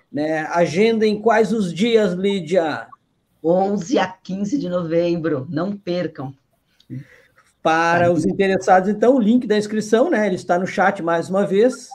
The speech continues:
Speaker 1: né? Lídia e amigos. E mais uma vez,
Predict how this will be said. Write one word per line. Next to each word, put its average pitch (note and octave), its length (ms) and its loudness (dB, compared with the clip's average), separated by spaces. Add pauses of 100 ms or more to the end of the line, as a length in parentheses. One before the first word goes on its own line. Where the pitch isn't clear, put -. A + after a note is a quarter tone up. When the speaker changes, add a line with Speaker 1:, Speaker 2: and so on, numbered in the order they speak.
Speaker 1:
né? F3 400 0
Lídia D#3 580 -4
e D#3 120 0
amigos. F#3+ 640 -2 (320)
E G#3+ 80 -4
mais D4 240 4
uma F#4 120 0
vez, C4 460 4